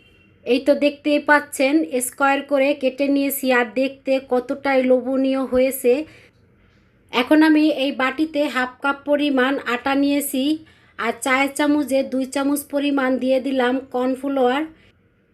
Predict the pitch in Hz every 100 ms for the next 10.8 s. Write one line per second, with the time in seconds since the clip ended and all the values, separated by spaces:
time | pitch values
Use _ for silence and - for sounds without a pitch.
0 | _ _ - 240 247 240 294 294 285 294
1 | 320 285 254 269 302 311 302 - 262 262
2 | 254 285 294 285 285 262 285 - 269 269
3 | 320 - _ _ - 214 247 254 294 294
4 | 285 302 302 294 294 285 269 294 240 254
5 | 262 277 294 302 294 285 277 311 311 262
6 | 269 277 240 254 262 294 359 - _ _
7 | _ _ _ _ _ _ _ _ _ _
8 | _ _ _ _ _ _ _ _ _ _
9 | _ _ _ _ _ _ _ - - -
10 | - - - - - 247 254